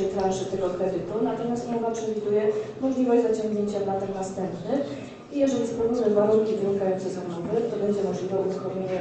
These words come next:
pierwszej transzy i kolejnej transzy, co zostało, e, zmienione w wieloletniej prognozie finansowej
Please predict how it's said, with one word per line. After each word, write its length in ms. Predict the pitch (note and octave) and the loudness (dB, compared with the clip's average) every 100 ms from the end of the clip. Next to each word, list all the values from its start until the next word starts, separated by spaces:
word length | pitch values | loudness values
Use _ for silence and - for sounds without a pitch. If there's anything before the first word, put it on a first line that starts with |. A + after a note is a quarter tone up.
| - B3 | -2 -4
pierwszej 400 | B3 - A3 A3 | -4 -2 0 2
transzy 340 | G3+ G3 G3 | 2 0 0
i 80 | G3 F#3+ | -2 2
kolejnej 340 | F#3+ G3+ E3+ | 2 4 2
transzy, 420 | - G3+ A3+ C4+ C#4+ C4+ - - | 0 0 0 0 -2 -4 -10 -10
co 100 | C#4 B3+ | -2 -2
zostało, 480 | B3 A#3 G#3+ G#3+ G#3+ G#3+ - - - | 0 4 6 6 4 0 -6 -12 -2
e, 300 | G3 G3 F#3+ F#3+ - | 2 4 4 2 -4
zmienione 480 | A3+ A#3 A3+ A3 G3+ | 0 2 4 4 4
w 100 | G3+ | 2
wieloletniej 520 | F#3+ F#3+ G3+ G3 G3 | 4 4 4 0 -2
prognozie 420 | G3 G3 G#3 G3 | -2 2 4 4
finansowej 800 | F#3+ F#3+ F#3 F#3 F3+ F3 G3+ C#4 | 2 -2 -4 -4 -4 -4 -2 -2